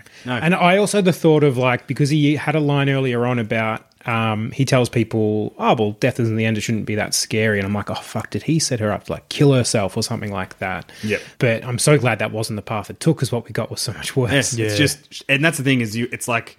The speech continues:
Speaker 1: "Well, did someone drown her?" Did, no, no, no. She just died.
Speaker 2: Mm.
Speaker 3: Yep.
Speaker 1: But she knew about it for months before it happened.
Speaker 2: Yeah.
Speaker 1: And it's just even that, there's that heartbreaking bit where they've learned that information, and then the,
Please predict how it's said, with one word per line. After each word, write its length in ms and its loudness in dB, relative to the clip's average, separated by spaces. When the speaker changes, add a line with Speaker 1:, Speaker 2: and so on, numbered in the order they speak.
Speaker 1:
"Well, 140 -6
did 120 -4
someone 260 -2
drown 320 2
her?" 160 4
Did, 220 -4
no, 200 4
no, 160 4
no. 60 -4
She 240 2
just 220 2
died. 480 -2
Speaker 2:
Mm. 320 -2
Speaker 3:
Yep. 180 -12
Speaker 1:
But 160 0
she 180 0
knew 220 0
about 300 2
it 100 -12
for 160 -12
months 300 -6
before 320 -10
it 40 -14
happened. 400 -12
Speaker 2:
Yeah. 200 -2
Speaker 1:
And 140 0
it's 100 -6
just 220 0
even 240 4
that, 260 -2
there's 160 -2
that 100 -2
heartbreaking 840 -2
bit 240 -4
where 520 0
they've 220 0
learned 300 2
that 80 4
information, 720 0
and 140 -6
then 120 -2
the, 300 -2